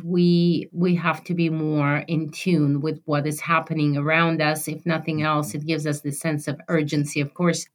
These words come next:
I'm a part of the organization that is all about taking the gospel all across the world. And, and when we are in these countries,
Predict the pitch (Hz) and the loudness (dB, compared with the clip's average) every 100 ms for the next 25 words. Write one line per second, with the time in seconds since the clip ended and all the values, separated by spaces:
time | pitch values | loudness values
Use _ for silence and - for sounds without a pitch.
0 | - 165 165 165 165 165 147 - 165 - | 0 2 4 4 2 -2 -8 -8 -8 -4
1 | 170 156 151 147 151 - 156 151 147 147 | 2 2 2 -2 -2 0 0 2 2 2
2 | 165 165 - 156 151 147 147 143 147 147 | 2 0 0 -2 0 -2 -4 -2 0 0
3 | 156 147 147 147 147 - 175 - 156 151 | 0 0 2 2 0 -2 -2 0 -2 -2
4 | 147 151 147 - 143 143 - 147 160 156 | 2 2 2 -2 -2 -2 0 2 4 2
5 | - 151 151 - 151 160 160 147 147 147 | 2 2 2 -2 -2 4 4 4 2 2
6 | 147 151 131 - - 185 190 180 185 175 | 0 0 -6 -16 -4 4 6 6 6 6
7 | 170 147 190 233 175 165 160 170 170 - | 4 6 6 6 4 2 0 -2 -4 -4
8 | 208 202 196 170 160 160 | 0 0 2 0 0 -2